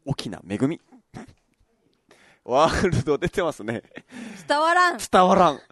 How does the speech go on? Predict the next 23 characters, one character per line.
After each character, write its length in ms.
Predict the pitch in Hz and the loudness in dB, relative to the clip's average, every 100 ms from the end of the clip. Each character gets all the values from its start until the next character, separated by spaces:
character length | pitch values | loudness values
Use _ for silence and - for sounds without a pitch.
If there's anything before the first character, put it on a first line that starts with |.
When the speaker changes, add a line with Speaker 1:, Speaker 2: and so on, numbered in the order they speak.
| 160 _ | -20 _
Speaker 1:
も 120 | 151 | 2
う 40 | 165 | 6
や 180 | 180 | 8
ば 160 | 190 226 | 8 6
い、 80 | 202 | 4
こ 140 | 156 | 2
れ 80 | 143 | 4
は 160 | 135 127 | 4 2
本 160 | 143 | 0
当 140 | 127 113 | -4 -6
に。 220 | 113 95 _ _ _ | -6 -12 _ _ _
あ、 60 | 156 | 0
Speaker 2:
や 60 | |
ば 60 | 233 | 0
い。 40 | 220 185 - _ _ _ _ _ | -6 -20 -20 _ _ _ _ _
Speaker 1:
あ、 220 | 139 131 113 | -4 -2 -2
ま、 240 | 131 147 | -6 -6
ま 80 | 139 | -4
だ 80 | 127 | -4
あ 20 | |
り 60 | 110 | -4
ま 80 | |
す。 100 | 95 | -10